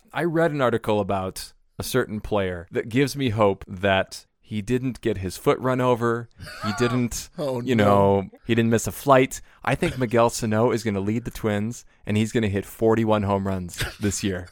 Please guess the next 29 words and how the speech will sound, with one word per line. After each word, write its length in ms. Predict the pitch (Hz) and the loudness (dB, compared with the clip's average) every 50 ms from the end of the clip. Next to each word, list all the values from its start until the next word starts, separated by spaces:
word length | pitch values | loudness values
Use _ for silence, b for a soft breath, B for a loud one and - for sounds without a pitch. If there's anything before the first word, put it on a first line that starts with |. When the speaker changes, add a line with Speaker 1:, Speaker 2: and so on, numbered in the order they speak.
| _ | _
Speaker 1:
This 240 | 113 120 156 156 - | -2 0 0 0 0
is 120 | 185 165 | -2 -2
the 100 | 165 175 | -2 -4
year. 500 | 165 160 180 220 233 233 196 143 117 120 _ _ - - _ B B B B B B B | -4 -4 -6 -4 -2 -2 -2 -4 -6 -10 _ _ -18 -18 _ B B B B B B B
Why 140 | B 175 180 | B 0 0
are 40 | 214 | 2
you 140 | 233 240 233 | 0 -2 -2
laughing 420 | 220 220 240 - - 208 190 165 | 0 2 2 2 2 0 -2 -2
at 80 | 143 - | -2 0
me? 60 | - | 2
Speaker 2:
I 100 | 185 180 | 4 4
don't 280 | 190 214 226 233 - 202 | 4 4 2 0 -2 -2
know. 340 | 226 214 208 202 190 - - _ | 0 0 2 2 0 -2 -4 _
I 120 | - 160 180 | 4 6 6
don't 180 | 202 226 233 | 6 4 2
know 140 | 233 247 226 | 2 0 0
if 120 | 214 185 196 | 0 0 -2
it's 140 | 180 - | -2 -2
funnier 440 | - - 165 170 175 180 180 180 180 | -2 2 2 2 4 2 2 0 0
that 120 | 165 156 127 | 0 0 -2
you 160 | 147 151 156 | -2 -4 -4
think 400 | 147 - 156 151 156 147 - _ | -2 0 0 0 0 -2 0 _
that 200 | 147 139 131 - | 2 2 2 0
Sano 420 | - - 147 139 139 143 151 151 | 0 0 0 2 4 4 4 4
is 120 | 151 139 135 | 4 2 0
gonna 160 | 147 139 131 | -2 -2 -2
lead 300 | 123 117 131 139 139 131 | -2 -2 -4 -4 -4 -4
the 80 | 143 | -6
team 480 | 127 - 139 139 147 156 160 175 185 - | -4 -2 -2 -2 -2 -2 -2 -4 -4 -6